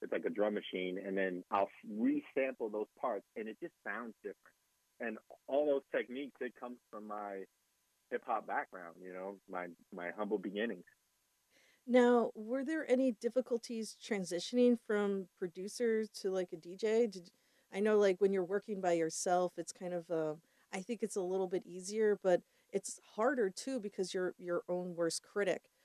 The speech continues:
Speaker 2: versus when you're working with people, you have to really take into account what their style is. Is it any type of, like, transitional period where you got kind of, uh, messed up through it?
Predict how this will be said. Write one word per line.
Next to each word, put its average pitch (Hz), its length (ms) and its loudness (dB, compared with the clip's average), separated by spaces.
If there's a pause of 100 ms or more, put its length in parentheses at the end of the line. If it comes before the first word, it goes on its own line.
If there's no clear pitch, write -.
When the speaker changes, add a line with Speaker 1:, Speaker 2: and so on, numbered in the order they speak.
(140)
Speaker 2:
versus 196 360 0
when 180 120 -6
you're 165 120 0
working 226 360 4
with 180 160 -2
people, 175 540 2 (460)
you 190 280 0
have 190 300 -2
to 190 120 -2
really 185 300 4
take - 280 -2
into 185 260 -2
account 180 400 -2
what 175 200 2
their 185 140 2
style 156 460 0
is. - 340 -6 (200)
Is 196 200 2
it 202 200 4
any 202 200 0
type 202 320 -4
of, 185 160 -8
like, 175 200 2
transitional 165 540 -6
period 185 420 0
where 160 220 0
you 165 200 -14
got 165 220 -2
kind 170 260 -4
of, 160 180 -2
uh, 113 280 -4
messed 160 260 -8
up 160 160 -6
through 208 180 0
it? 202 120 -4